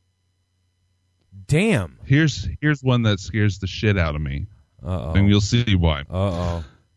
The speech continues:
Speaker 2: Akbar Salabro, two thousand seventeen, twenty-five-year-old man was killed in s-, oh, that one, no, that one's, that one's,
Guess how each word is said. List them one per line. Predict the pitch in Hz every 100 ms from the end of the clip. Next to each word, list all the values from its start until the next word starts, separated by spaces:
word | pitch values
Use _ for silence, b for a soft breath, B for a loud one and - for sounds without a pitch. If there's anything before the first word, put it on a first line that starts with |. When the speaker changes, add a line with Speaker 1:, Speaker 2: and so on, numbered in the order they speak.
| _ _ _ _ _ _ _ -
Speaker 2:
Akbar | 135 170 - - 120 127 131 131 127
Salabro, | - 101 95 104 104 98 87 85 76 78 85 95 92 b b b -
two | 120
thousand | 123 120 123
seventeen, | 113 104 110 107 95
twenty-five-year-old | 113 147 151 147 135 120 110
man | 104 104
was | 98 -
killed | 139 156 143
in | 117 110
s-, | - - - _ _ _ _ _
oh, | 90 80 78 - _ 110
that | 123
one, | 139 135 123
no, | 117
that | 123 117
one's, | 117 107 87 -
that | - 117
one's, | 131 151